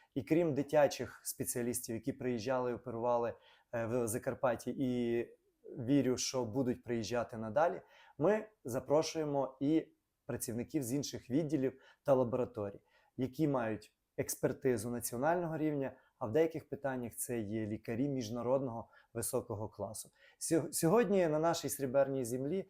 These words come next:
є важливий гість, і це, е, завідувач лабораторії ор-, ортезування.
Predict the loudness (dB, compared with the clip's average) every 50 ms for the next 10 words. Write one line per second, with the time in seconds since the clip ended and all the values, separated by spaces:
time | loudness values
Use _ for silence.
0 | _ -20 _ _ -6 -2 0 2 2 0 -2 -6 _ -4 -4 -4 -2 -2 -2 -2
1 | -2 -4 -4 -4 -4 -4 -4 -6 -6 -6 -4 -2 0 2 2 0 0 -2 0 0
2 | 0 0 -2 -6 -12 -20 -20 -20 _ -8 -6 -4 -4 -2 -2 0 0 2 0 0
3 | -2 -2 -4 -4 -6 -8 -8 -8 -6 -6 -6 -6 -6 -8 -8 -8 -8 -6 -4 -4
4 | -4 -6 -6 -8 -10 -10 -12 _ _ _ -14 -14 -8 _ -6 -4 -4 -2 -2 -2
5 | 0 0 0 -2 -2 -4 -4 -6 -8